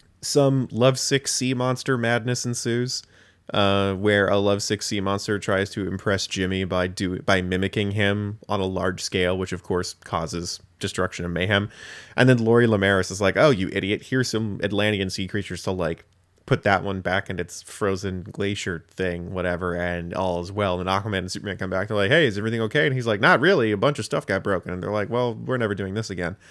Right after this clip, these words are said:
And that's the end of the story. <laughs> Um,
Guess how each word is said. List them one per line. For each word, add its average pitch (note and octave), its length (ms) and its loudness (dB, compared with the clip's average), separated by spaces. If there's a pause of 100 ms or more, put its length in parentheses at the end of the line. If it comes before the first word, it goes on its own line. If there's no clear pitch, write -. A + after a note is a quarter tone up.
(360)
And F3 100 8
that's G#2 240 6
the G#2+ 60 2
end G2 60 2
of G2+ 60 0
the G2 60 0
story. G2 340 2
<laughs> - 60 -20 (680)
Um, G#2 380 0